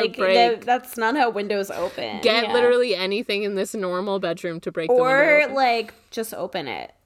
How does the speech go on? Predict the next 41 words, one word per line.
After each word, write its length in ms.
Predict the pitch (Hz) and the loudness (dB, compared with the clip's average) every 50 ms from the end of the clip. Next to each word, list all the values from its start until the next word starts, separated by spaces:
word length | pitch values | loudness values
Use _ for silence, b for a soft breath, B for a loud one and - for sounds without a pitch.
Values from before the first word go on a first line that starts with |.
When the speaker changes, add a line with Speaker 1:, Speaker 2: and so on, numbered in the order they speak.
| - - | -16 -12
Speaker 2:
You 220 | 277 254 233 277 311 | -10 -6 -4 -2 0
were 100 | 349 330 | 0 0
also 380 | 202 220 294 277 - 320 - - - | 2 0 -2 -2 0 -2 -2 -2 -2
outside 640 | 190 190 196 254 262 220 - 208 170 170 196 277 269 | 0 2 2 2 2 0 -2 -2 -2 0 0 0 -2
and 140 | 208 180 220 | -4 -4 -4
you 80 | 220 | -6
came 220 | 202 - 214 202 190 | -4 -4 -4 -4 -4
inside, 840 | - - 180 185 208 247 262 254 - 185 156 165 208 233 254 240 | -6 -6 -4 -4 -2 -4 -6 -4 -4 -2 -2 0 0 -2 -4 -6
so 360 | - - 214 190 185 175 - - | -4 -4 -2 -2 -2 -2 -6 -10
what 320 | 190 196 190 196 214 226 | -14 -10 -2 0 0 2
are 40 | 277 | 2
you 80 | 277 254 | 2 2
gonna 200 | 277 269 269 240 | 2 2 0 0
do 160 | 240 254 247 | 2 2 2
outside 420 | 240 233 226 - 233 240 240 214 | 2 2 0 0 0 0 0 0
that 120 | 196 196 190 | -2 -2 0
you're 280 | 185 196 196 202 175 - - | 0 0 -2 -4 -6 -10 -10
not 280 | - 208 190 180 202 - | -4 0 2 2 2 0
gonna 180 | 220 220 208 | -4 -6 -4
do 160 | 185 190 185 185 | -2 -2 -4 -2
inside? 420 | 185 202 254 - 190 160 160 160 | -4 -6 -4 -4 -4 -4 -4 -4
Like, 200 | 170 165 175 - | -4 -6 -4 -4
you're 100 | 175 170 | -6 -2
not 260 | 175 196 294 254 - 240 254 | 0 2 0 0 -2 -4 -2
Speaker 1:
Yeah, 200 | 254 285 277 240 | 0 2 4 4
Speaker 2:
running 300 | 214 233 269 285 269 233 | 4 4 4 2 2 2
Speaker 1:
like, 80 | 240 - | 2 0
the 40 | 185 | 2
Speaker 2:
away. 100 | - 240 | 2 2
Speaker 1:
same 160 | 247 294 254 | 2 4 4
thing 220 | 208 - - 262 247 | 2 2 2 2 2
will 80 | 220 214 | 2 2
just 220 | 214 247 262 - | 0 -2 -2 -2
happen, 600 | 262 190 202 220 240 - 226 185 175 190 202 214 | -2 0 0 0 0 -2 -2 -2 -2 -2 -2 -2
right? 400 | 196 196 180 175 175 170 - - _ _ - | -2 -2 0 0 -2 -4 -6 -6 _ _ -2
Speaker 2:
Uh, 320 | 208 202 196 190 185 175 175 | 0 0 2 2 0 0 -2
you 200 | 170 170 180 190 | -2 -4 -4 -6
can't 260 | - 247 277 247 180 | -4 -4 -4 -4 -4
hide 380 | 202 208 214 226 240 233 226 202 | -2 0 0 0 0 -2 -4 -2
very 260 | 202 170 165 170 165 | -2 -2 -2 -2 -4
efficiently, 720 | 180 - 196 180 - 180 175 - - 165 170 170 170 - | -4 -4 -6 -8 -8 -10 -12 -12 -10 -10 -8 -8 -10 -12